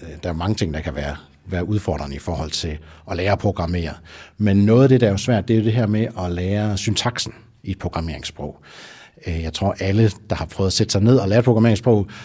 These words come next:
har stødt på de der fejl, ikke, hvor man tænker, "Hvad er det, der er galt? Der er, der er der ikke noget galt med den her kode." Men så er det, fordi man lige har glemt et semikolon, eller et komma,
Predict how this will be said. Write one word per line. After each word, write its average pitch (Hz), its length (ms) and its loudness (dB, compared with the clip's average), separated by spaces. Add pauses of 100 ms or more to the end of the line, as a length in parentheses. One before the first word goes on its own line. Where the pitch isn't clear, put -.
(160)
har - 280 0
stødt 135 180 4
på 131 60 6
de 131 100 6
der 117 140 8
fejl, 113 340 2
ikke, 113 140 0
hvor 113 160 2
man 92 160 0
tænker, 92 280 0
"Hvad 98 180 0
er 117 120 0
det, 170 100 4
der 120 60 2
er 92 60 2
galt? 123 360 2
Der 117 180 2
er, 120 40 2
der 120 220 0
er 147 40 4
der 156 60 4
ikke 190 120 2
noget 120 160 6
galt 110 240 2
med 90 80 -4
den 92 120 -6
her 87 160 -4
kode." 95 300 -4
Men 98 140 -2
så 143 100 2
er 139 40 4
det, 120 60 -2
fordi 127 180 4
man 110 120 6
lige 117 100 2
har 113 80 2
glemt 110 220 0
et - 100 -8
semikolon, 98 680 -2
eller - 180 -14
et 90 120 -14
komma, 98 480 0